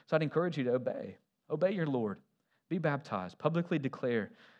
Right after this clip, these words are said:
um, that you have new life in Christ as a step of obedience. So here's, here's what we're gonna do. We're not gonna have any kind of altar call. Um, we're not gonna do head bow, eyes closed, or anything like that. But we have put some Connect cards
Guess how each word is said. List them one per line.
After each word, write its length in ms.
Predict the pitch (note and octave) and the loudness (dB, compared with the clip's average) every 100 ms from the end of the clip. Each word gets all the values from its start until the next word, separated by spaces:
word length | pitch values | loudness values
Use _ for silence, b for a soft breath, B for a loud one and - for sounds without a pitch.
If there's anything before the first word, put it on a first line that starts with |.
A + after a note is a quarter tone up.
| b | b
um, 360 | A#2+ G#2+ G2 F#2+ - | -4 -2 -2 -6 -8
that 140 | B2+ | -6
you 140 | B2+ B2 | -2 2
have 160 | A2 | 2
new 200 | A2+ A#2 | 2 2
life 340 | G2+ G2+ G2 A#2 | 2 -2 -4 -6
in 100 | G2+ | -10
Christ 360 | - G2 F#2 | -4 -4 -6
as 100 | - | -14
a 40 | G#2+ | -10
step 220 | - G2+ | -6 -6
of 100 | G2+ | -6
obedience. 460 | G2 G#2 F2+ - B B B B | -6 -6 -6 -18 B B B B
So 160 | E3 | 4
here's, 300 | C#3+ A#3 - | 6 4 2
here's 160 | E3+ G3 | 0 2
what 100 | G3 | 2
we're 80 | D3 | 2
gonna 120 | C3+ | 2
do. 180 | A#2+ A2+ | 2 2
We're 80 | |
not 80 | E3+ | 2
gonna 100 | D3 | 2
have 200 | D3 C3+ - | 2 0 -2
any 160 | C3+ | -4
kind 180 | A#2+ A#2+ | -2 -6
of 60 | - | -4
altar 320 | B2 C3+ C3 | -2 -2 -4
call. 480 | - C3+ C3+ C3 - - | -4 0 2 2 -2 -10
Um, 320 | G#2+ F#2+ G2+ - F2 | -6 -6 -6 -12 -12
we're 120 | B2+ | -2
not 60 | C3 | -2
gonna 180 | B2 A2+ | 0 0
do 160 | A#2 | 0
head 280 | A2+ A#2+ A#2 | 0 -2 -2
bow, 320 | B2 A2+ A2 F#2+ | 0 2 0 -2
eyes 180 | A2+ - | -6 -6
closed, 340 | - G#2+ G#2 | -4 -4 -2
or 60 | A2+ | -6
anything 220 | A2 G#2 | -6 -6
like 180 | G#2+ G2+ | -6 -2
that. 160 | A2+ | -2
But 60 | A#2+ | -2
we 160 | G#3 | -2
have 180 | F#3+ G3+ | -2 -2
put 160 | - - | -4 -6
some 100 | A#2+ | -8
Connect 300 | A2 G#2 - | -6 -8 -6
cards 380 | - - - | -8 -10 -12